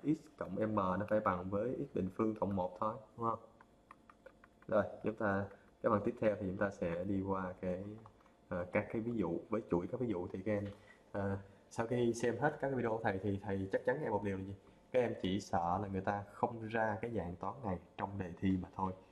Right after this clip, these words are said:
Chứ các em sẽ không có còn sợ cái dạng toán này nữa. Nhưng mà với điều kiện nhớ xem đủ các video của thầy nhé.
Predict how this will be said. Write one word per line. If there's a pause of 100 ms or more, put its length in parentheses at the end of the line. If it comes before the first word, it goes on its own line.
(280)
Chứ
các
em
sẽ (300)
không
có
còn
sợ (160)
cái
dạng
toán
này
nữa. (340)
Nhưng
mà
với
điều
kiện
nhớ
xem
đủ
các
video
của
thầy
nhé.